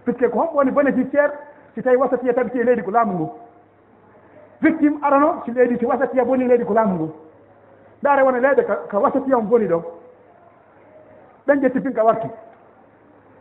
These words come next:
Wasatiya ala ɗon, ɓe ƴetti fin ka ɓe wakkiti. Hay ka leyɗe arabe ɓe nokki nokkel goye leyɗe goo, wasatiya ala. Bon, ɓe ƴetti fin ka ɓe wakkiti.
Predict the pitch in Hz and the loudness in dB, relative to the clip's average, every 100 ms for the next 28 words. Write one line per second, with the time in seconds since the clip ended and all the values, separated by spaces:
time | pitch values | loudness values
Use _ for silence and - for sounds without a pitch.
0 | _ - 240 240 233 208 226 185 196 240 | _ -4 0 0 0 0 0 0 0 0
1 | 247 233 190 185 185 180 160 240 277 277 | 0 -2 0 0 0 -4 -2 0 0 2
2 | 240 240 185 240 233 240 240 208 226 247 | 0 0 2 2 2 0 0 2 2 0
3 | 247 247 247 - - 240 240 233 185 170 | 2 0 0 -6 -4 -2 -2 -2 0 0
4 | 185 - - - - - - 240 262 - | -2 -6 -14 -20 -20 -20 -4 0 0 -2
5 | - - 254 277 262 254 233 233 269 208 | -8 -2 0 0 -2 -4 0 0 0 -2